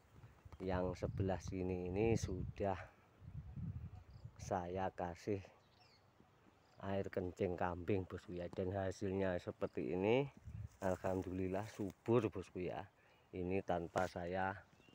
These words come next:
kasih pupuk kimia, bosku, ya, alami dari kandang, bosku. Seperti ini hasilnya. Dan ini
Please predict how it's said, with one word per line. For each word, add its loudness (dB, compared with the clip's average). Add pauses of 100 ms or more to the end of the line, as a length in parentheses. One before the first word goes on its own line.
(840)
kasih -2 (1080)
pupuk 2 (160)
kimia, 0
bosku, -6
ya, 0
alami 4
dari -2
kandang, 4
bosku. -8 (920)
Seperti 2
ini 2
hasilnya. 6 (340)
Dan 2 (1400)
ini 8